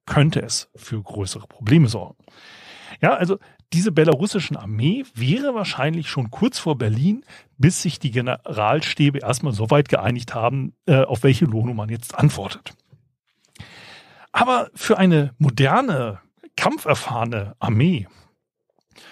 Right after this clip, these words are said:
mit motivierten Soldaten, die aus allen Bevölkerungsschichten kommen, also sowas wie die Ukraine, da ist die belarussische Armee halt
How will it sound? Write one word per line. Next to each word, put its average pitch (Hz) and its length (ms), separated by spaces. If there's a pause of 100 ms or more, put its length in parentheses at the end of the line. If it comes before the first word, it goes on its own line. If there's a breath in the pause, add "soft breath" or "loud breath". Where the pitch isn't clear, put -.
(220 loud breath)
mit 151 260
motivierten 185 560
Soldaten, 143 600
die 135 100
aus - 160
allen 143 200
Bevölkerungsschichten 165 880
kommen, 101 420 (960)
also 139 180
sowas 160 340
wie - 60
die - 100
Ukraine, 170 540 (920 loud breath)
da - 80
ist - 240
die 214 60
belarussische 160 640
Armee 135 300
halt 160 200